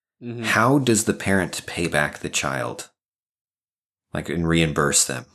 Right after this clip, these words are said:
Speaker 2: Like, the, the, when they have, <laughs> when they have control over their freedom, right? What do they, you can't have them give them exchange money. Like, what's that gonna
Speaker 1: Mm-hmm.
Speaker 2: do for the kid if the ch-, if the parent determines all their decisions, right?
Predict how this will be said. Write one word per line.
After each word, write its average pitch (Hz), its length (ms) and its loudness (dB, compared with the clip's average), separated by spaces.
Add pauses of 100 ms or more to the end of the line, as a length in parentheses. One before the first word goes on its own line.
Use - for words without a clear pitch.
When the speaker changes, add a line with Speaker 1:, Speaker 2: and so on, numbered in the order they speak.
(140)
Speaker 2:
Like, - 180 -8
the, 101 120 2
the, 101 160 2
when 104 100 6
they 95 120 4
have, 117 300 4
<laughs> - 0 -
when 135 120 6
they 120 80 4
have 135 180 4
control 117 480 4
over 98 300 4
their 82 180 2
freedom, 85 480 -2
right? 101 140 2
What 113 140 4
do 110 100 2
they, 104 160 0 (320)
you 104 100 2
can't 139 220 4
have 131 100 4
them 107 140 2
give 107 180 2
them 95 300 -2
exchange 98 640 -2
money. 90 600 -2
Like, 80 200 -10
what's 107 180 0
that 107 220 2
gonna 92 140 -2
Speaker 1:
Mm-hmm. 80 80 -4
Speaker 2:
do 92 180 0
for - 120 -4
the 76 120 -4
kid 82 240 0
if 73 120 -6
the 82 100 -8
ch-, - 120 -4
if 87 180 -6
the 82 80 -6
parent 87 320 -6
determines 85 520 -4
all 73 100 0
their 73 140 -4
decisions, - 480 -4
right? 82 180 -6